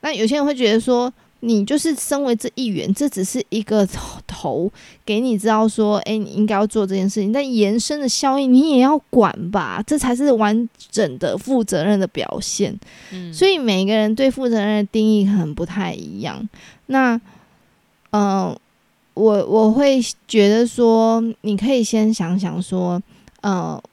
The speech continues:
Speaker 1: 为什么是何谓负责任？
Speaker 2: 嗯。
Speaker 1: 有些人会觉得说，你要完全经济独立，这样才叫做负责任。
Speaker 2: 嗯。
Speaker 1: 有些人会觉得说，就是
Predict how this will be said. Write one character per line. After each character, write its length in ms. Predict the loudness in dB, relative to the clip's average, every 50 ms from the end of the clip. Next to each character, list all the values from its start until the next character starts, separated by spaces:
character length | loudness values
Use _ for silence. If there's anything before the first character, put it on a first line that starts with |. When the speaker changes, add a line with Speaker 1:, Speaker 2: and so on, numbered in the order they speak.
| _
Speaker 1:
为 100 | 2 2
什 140 | 2 2 -2
么 360 | -8 -10 -12 -12 -10 -10 -10 -10 _ _ _
是 160 | -10 -2 0 2
何 120 | 2 4
谓 200 | 4 2 2 0
负 200 | -2 -4 -8 -8
责 200 | -8 -10 -12 -14 -12 -12
任？ 360 | -12 -12 -12 -10 -12 -12 -12 _ _ -14
Speaker 2:
嗯。 380 | -10 -10 -10 -10 -12 -14 -16 -18 -20 _ _ _ _ 2
Speaker 1:
有 140 | 4 4
些 140 | 6 6 4 4
人 100 | 4 4
会 100 | 2 4
觉 100 | 4 4
得 160 | 4 4 4
说， 600 | 4 4 4 4 4 4 4 2 2 0 -2 -6 -10 _ _ _ 0
你 80 | 2 2
要 160 | 4 4 2 2 2 2
完 140 | 2 2
全 200 | 4 4 4 2
经 160 | 4 4 4 2
济 180 | 2 0 -6 -4
独 200 | -4 -4 -4 -2
立， 260 | -2 -4 -6 -8 -12 -16 _ _ _ _
这 100 | -2 0
样 100 | 2 2
才 140 | 2 0 0
叫 80 | 0 2
做 100 | 2 2
负 200 | 0 -2 -6 -6
责 180 | -6 -8 -10
任。 160 | -10 -10 -12 -14 -16 -20 _ -20 -20 -20 -14 -12
Speaker 2:
嗯。 200 | -10 -8 -2 2
Speaker 1:
有 100 | 4 4
些 120 | 6 4
人 140 | 2 2 2
会 140 | 0 0 0
觉 180 | 0 2 2 2
得 140 | 2 0
说， 560 | -2 -2 0 2 2 4 4 2 2 -2 -4 -6 _
就 120 | -4 -2 -2
是 300 | 2 2 2 2 2